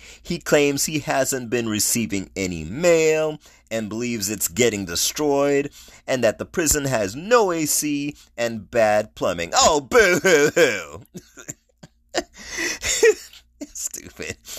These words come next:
His attorney, Jay Sargent, says Todd submitted an application to be transferred to home confinement, which probably ain't gonna happen.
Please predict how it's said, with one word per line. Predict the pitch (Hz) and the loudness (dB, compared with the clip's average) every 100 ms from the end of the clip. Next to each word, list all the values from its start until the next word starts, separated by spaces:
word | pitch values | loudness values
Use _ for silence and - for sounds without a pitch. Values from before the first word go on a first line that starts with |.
| - | -4
His | - 220 | 0 2
attorney, | 208 - - 220 220 | 2 2 2 2 0
Jay | 165 107 147 160 160 | -6 0 0 2 0
Sargent, | 147 147 139 101 107 - _ - - - _ _ _ | -2 0 0 0 -4 -6 _ -20 -20 -20 _ _ _
says | - - 139 120 - | -4 4 4 4 -2
Todd | - 143 151 147 | 0 2 2 0
submitted | - 139 127 120 123 120 - _ | -4 -4 -4 -2 -4 -6 -20 _
an | 110 117 - | -6 -4 0
application | 113 127 123 - 123 - 101 95 - - - | 0 2 -2 -2 0 0 -4 -6 -10 -18 -10
to | 127 | -6
be | 113 | -4
transferred | 110 - 127 120 120 113 - | -2 0 0 0 -2 -4 -2
to | 107 | -4
home | - - 135 139 131 | -4 -4 -4 -4 -4
confinement, | 131 110 113 120 113 92 85 - _ _ _ _ | -6 -4 0 0 0 -2 -6 -8 _ _ _ _
which | - 131 - | 0 0 0
probably | - 202 190 151 120 | 2 4 6 2 0
ain't | 113 98 | -4 -4
gonna | 110 95 | -4 -2
happen. | 101 101 - 80 71 | 0 -2 -4 -10 -16